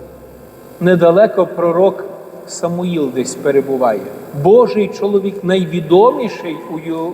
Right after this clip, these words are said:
юде-, в, значить, в ізраїльському народі пророк, головний суддя, який настановав-, настановляв інших суддів. І в них прийш-, до них прийшла така думка:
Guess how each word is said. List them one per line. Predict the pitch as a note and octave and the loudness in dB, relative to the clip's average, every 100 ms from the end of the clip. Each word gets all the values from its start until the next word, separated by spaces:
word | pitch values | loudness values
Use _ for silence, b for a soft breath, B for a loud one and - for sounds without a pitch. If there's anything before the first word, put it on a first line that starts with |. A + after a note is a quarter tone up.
| D#3 | -8
юде-, | E3 E3 F#3+ | -4 -2 -2
в, | E3+ D#3 | -2 -2
значить, | D#3+ F3+ F3+ D#3+ | 0 0 0 -6
в | |
ізраїльському | D#3+ F3+ F#3+ F3 - F3+ E3 | -2 4 4 4 -8 -10 -6
народі | E3 E3 D#3+ D3 | -4 -4 -6 -12
пророк, | D#3 D#3+ G3+ G#3+ - - - - - - - - - - - - - - - - | -8 -4 -4 -6 -16 -16 -16 -18 -18 -20 -20 -20 -20 -20 -20 -20 -20 -20 -20 0
головний | D#3+ G3 F3+ F#3 G#3 F#3+ | 4 6 4 2 0 0
суддя, | - E3 C#3 F3 F#3+ - - - - - | -6 -6 -2 0 0 -2 -14 -16 -18 -12
який | D#3+ - F#3 | -12 -4 -2
настановав-, | F3 E3 E3+ E3 E3 F3 F3 F3 | -2 -2 -2 -2 2 2 2 -6
настановляв | D#3 - E3+ E3 D#3+ D#3 D3+ | -6 -6 -6 -4 2 2 2
інших | F3 - F#3+ - | -6 -8 -10 -10
суддів. | - E3+ B2 D3+ - - - - - - - - - - - - - - - - - - | -8 -8 -8 -12 -14 -20 -20 -20 -20 -20 -20 -20 -20 -20 -20 -20 -20 -20 -20 -20 -18 2
І | A3 B3 | 4 6
в | B3 F#3 D#3+ | 4 2 2
них | G3+ G3 C#3+ | 2 2 0
прийш-, | E3 - - F#3 | -2 -2 -8 -4
до | D#3 | -2
них | F#3 F3 | 0 -2
прийшла | D#3+ C#3+ E3 E3+ | -8 0 2 2
така | E3 D#3+ | 2 0
думка: | D3+ D3 C#3 C3 C#3 | 0 -6 -8 0 0